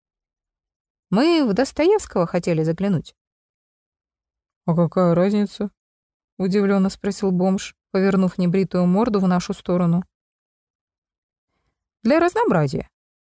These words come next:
выдала нелепое объяснение я. «А»,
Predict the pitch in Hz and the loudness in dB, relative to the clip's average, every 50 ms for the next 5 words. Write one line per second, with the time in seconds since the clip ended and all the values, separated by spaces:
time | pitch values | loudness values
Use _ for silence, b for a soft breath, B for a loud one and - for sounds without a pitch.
0 | _ _ _ _ - 170 165 180 165 175 170 170 170 170 175 175 180 175 165 - | _ _ _ _ -6 -2 -2 0 0 2 2 2 2 2 2 2 2 0 0 -2
1 | - 165 170 165 170 196 - - 180 170 165 156 156 151 147 151 151 156 156 147 | -2 0 0 0 -2 -2 -2 -2 0 0 2 2 2 2 2 2 0 0 0 0
2 | 156 160 - _ _ _ _ _ _ _ _ _ _ _ _ _ _ _ _ _ | -2 -4 -6 _ _ _ _ _ _ _ _ _ _ _ _ _ _ _ _ _
3 | _ _ _ _ _ _ _ _ _ _ _ _ _ _ _ _ _ - 202 262 | _ _ _ _ _ _ _ _ _ _ _ _ _ _ _ _ _ 0 2 2
4 | 294 320 320 311 277 226 190 160 147 135 | 4 4 2 2 2 2 2 0 -2 -4